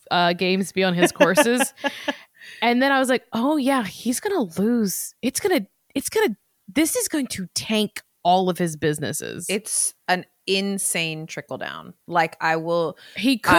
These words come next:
Speaker 2: uh,
Speaker 1: go to prison. He could, you know, be prosecuted for treason.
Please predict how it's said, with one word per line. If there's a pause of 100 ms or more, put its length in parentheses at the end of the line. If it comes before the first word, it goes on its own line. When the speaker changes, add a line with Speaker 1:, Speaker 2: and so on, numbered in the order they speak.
Speaker 2:
uh,
Speaker 1:
go
to
prison.
He
could, (500)
you
know, (180)
be (500)
prosecuted
for
treason.